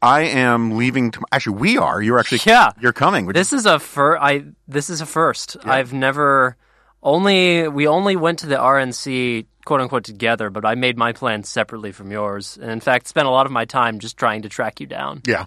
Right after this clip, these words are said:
Speaker 2: <laughs> at the convention.
Speaker 1: Going to one dive bar after another.
Speaker 2: Yeah, where, where's
Speaker 1: <laughs> Um,
Speaker 2: Jonah Goldberg? <laughs>
Speaker 1: Um,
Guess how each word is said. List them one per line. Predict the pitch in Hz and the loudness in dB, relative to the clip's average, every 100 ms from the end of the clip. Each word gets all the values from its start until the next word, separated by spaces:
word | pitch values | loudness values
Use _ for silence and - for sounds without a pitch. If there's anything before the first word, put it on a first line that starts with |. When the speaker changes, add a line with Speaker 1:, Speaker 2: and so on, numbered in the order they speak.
| _ | _
Speaker 2:
<laughs> | _ | _
at | 254 - | 0 2
the | 175 | -4
convention. | - 196 147 120 117 101 101 - | -2 -4 0 -2 -2 -12 -10 0
Speaker 1:
Going | 123 | 2
to | 95 | 2
one | 107 98 | 0 2
dive | 101 95 90 | 2 2 2
bar | 95 92 90 | 2 2 2
after | 82 - 87 | -2 -6 -8
another. | 87 85 | -6 -4
Speaker 2:
Yeah, | 139 160 | -2 -2
where, | 135 - - 185 - 180 | -4 -8 0 4 4 6
where's | 190 131 | 6 6
Speaker 1:
<laughs> | |
Um, | 123 | 4
Speaker 2:
Jonah | 196 156 156 | 2 2 -2
Goldberg? | - 160 127 160 170 156 - 202 | -2 -2 0 4 4 2 -6 -10
<laughs> | - | -2
Speaker 1:
Um, | 117 104 95 87 | 0 2 -2 -6